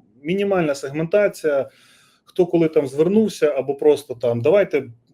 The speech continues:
треба продажі, просто роз-, розішлемо всім, в нас промоакція». По-перше, це втрачається цінність ваша, вашої послуги, товару, вас як компанії, яка це надає, якщо ви це системно робите, не персоніфіковано.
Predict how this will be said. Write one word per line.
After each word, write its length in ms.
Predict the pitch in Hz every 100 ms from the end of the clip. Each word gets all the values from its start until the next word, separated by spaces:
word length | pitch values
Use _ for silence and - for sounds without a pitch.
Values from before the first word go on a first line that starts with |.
| _ _
треба 240 | - 180 165
продажі, 440 | 196 202 156 131
просто 400 | - 208 185 -
роз-, 320 | 147 139 135
розішлемо 460 | 165 190 208 175 156
всім, 520 | 151 - 185 147 123 -
в 20 |
нас 120 | 160
промоакція». 800 | - 160 143 131 107 - - 95 _ _ _ _ _
По-перше, 280 | - 208 175
це 100 | 165
втрачається 580 | 165 190 - 165 160 156
цінність 600 | - 226 220 196 - _
ваша, 420 | 131 147 147 - 127
вашої 340 | 131 - 123
послуги, 460 | 120 165 - 123 117
товару, 480 | 117 131 156 143
вас 240 | 120 127 120
як 120 | 117
компанії, 480 | 117 113 151 180 147
яка 180 | 139 135
це 140 | -
надає, 320 | 131 131 127
якщо 280 | 123 120 131
ви 80 | 123
це 140 | -
системно 480 | 117 120 - 151 127
робите, 360 | 151 147 139 120 117
не 180 | 139
персоніфіковано. 960 | 143 135 - 127 120 123 127 117 110